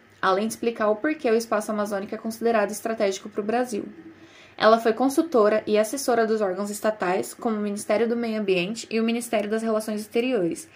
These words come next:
Ela também teve uma forte influência para a aprovação do macrozoneamento ecológico e econômico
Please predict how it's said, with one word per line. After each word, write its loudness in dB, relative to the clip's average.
Ela 6
também 0
teve 0
uma 2
forte -2
influência -4
para -2
a 2
aprovação 0
do 0
macrozoneamento -2
ecológico -2
e -2
econômico -2